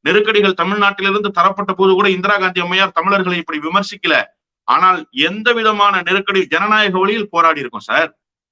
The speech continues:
ஜனநாயக வழியில் மோடியை எதிர்கொண்டிருக்கோம். எங்காவது ஒரு இடத்தில் ஜனநாயகத்துக்கு விரோதமாக இந்த பிரதமரை விமர்சித்திருக்கிறோமா?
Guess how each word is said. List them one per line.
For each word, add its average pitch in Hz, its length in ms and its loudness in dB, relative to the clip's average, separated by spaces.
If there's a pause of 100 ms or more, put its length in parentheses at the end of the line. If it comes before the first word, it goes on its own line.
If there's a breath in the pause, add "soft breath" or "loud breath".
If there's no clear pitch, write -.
(120)
ஜனநாயக 208 520 2
வழியில் 214 260 0
மோடியை 196 400 0
எதிர்கொண்டிருக்கோம். 160 640 -2
எங்காவது 196 580 0 (100)
ஒரு 185 160 -2
இடத்தில் 202 340 -4
ஜனநாயகத்துக்கு 190 680 -2
விரோதமாக 185 500 0
இந்த 156 140 -6
பிரதமரை 170 420 -2
விமர்சித்திருக்கிறோமா? 156 800 -4